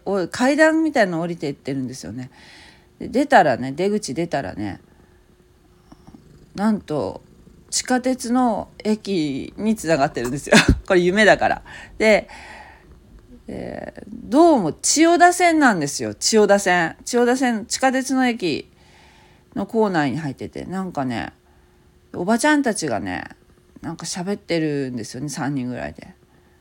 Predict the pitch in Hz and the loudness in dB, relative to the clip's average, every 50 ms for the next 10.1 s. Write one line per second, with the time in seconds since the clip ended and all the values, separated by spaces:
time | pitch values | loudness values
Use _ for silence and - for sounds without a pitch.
0 | _ _ _ _ _ _ _ _ _ _ _ _ _ _ - 202 220 226 220 320 | _ _ _ _ _ _ _ _ _ _ _ _ _ _ 0 2 2 4 6 4
1 | 349 359 349 330 330 - 339 302 277 - 269 233 220 220 220 226 226 208 185 170 | 4 4 4 2 2 2 2 0 2 2 2 2 4 4 4 4 2 2 0 0
2 | 165 160 139 107 73 - _ _ _ _ _ _ _ _ _ _ _ _ _ _ | 0 -2 -2 -4 -6 -10 _ _ _ _ _ _ _ _ _ _ _ _ _ _
3 | _ _ _ _ _ _ _ _ _ _ _ _ _ _ _ _ _ - - 208 | _ _ _ _ _ _ _ _ _ _ _ _ _ _ _ _ _ -12 -8 -4
4 | 175 170 170 165 156 156 151 - - 151 151 147 143 147 - - _ _ _ _ | -2 0 0 0 0 -2 -2 -6 -6 -6 -4 -4 -4 -6 -8 -12 _ _ _ _
5 | _ _ _ _ _ _ - - - 190 - - 220 226 240 233 269 254 233 233 | _ _ _ _ _ _ -12 -8 -8 -6 -4 -2 0 0 0 0 -2 -2 0 2
6 | 233 247 240 - - - - 214 220 226 202 160 147 143 - - _ _ _ _ | 2 2 0 -2 -6 -2 0 0 2 2 0 0 0 0 -2 -4 _ _ _ _
7 | _ _ _ _ _ _ _ _ _ - _ _ _ _ _ _ _ _ _ _ | _ _ _ _ _ _ _ _ _ -20 _ _ _ _ _ _ _ _ _ _
8 | _ - 175 170 190 180 180 - - 214 202 190 190 185 180 185 170 170 160 156 | _ -10 -2 2 2 2 0 0 -2 0 0 0 -2 -2 -4 -6 -4 -4 -4 -4
9 | 160 147 143 135 139 143 - - 147 143 139 135 139 - - - 139 139 135 131 | -4 -6 -4 -4 -6 -6 -6 -8 -8 -8 -8 -8 -10 -12 -12 -12 -10 -10 -10 -10
10 | - - | -12 -14